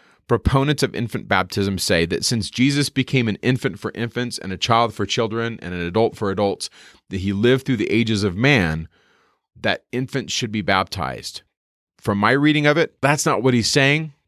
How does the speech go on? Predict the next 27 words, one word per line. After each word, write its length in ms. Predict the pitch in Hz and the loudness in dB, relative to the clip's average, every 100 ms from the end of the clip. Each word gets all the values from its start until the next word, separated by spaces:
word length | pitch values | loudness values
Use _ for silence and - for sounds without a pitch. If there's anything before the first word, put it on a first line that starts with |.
| - - | -20 -12
We 180 | 110 110 | -4 -2
put 220 | - - | 2 0
it 20 | |
in 60 | 110 | 0
the 80 | 107 | 0
show 240 | 123 123 | 2 2
notes. 260 | 139 156 92 | 2 0 2
You 220 | 107 131 | 2 2
can 160 | 147 | 2
read 140 | 127 123 | 2 2
it 40 | |
for 120 | 113 | 2
yourself 360 | 117 110 123 - | 0 2 2 2
and 60 | 110 | 0
decide 320 | 92 113 107 | 0 2 2
for 80 | 110 | 0
yourself. 340 | 101 117 127 | 2 2 2
But 160 | 110 - | -2 -4
to 80 | 101 | -2
me, 220 | 147 165 | 0 2
I 120 | 104 | 2
read 340 | 110 117 113 | 2 0 0
Irenaeus' 580 | - 110 107 104 101 95 | -2 -2 0 0 -2 -2
thoughts 300 | - 104 - | 2 2 2
and 100 | 107 | 0
I'm 80 | 98 | 0
thinking, 400 | 95 101 101 95 | 0 -2 0 -2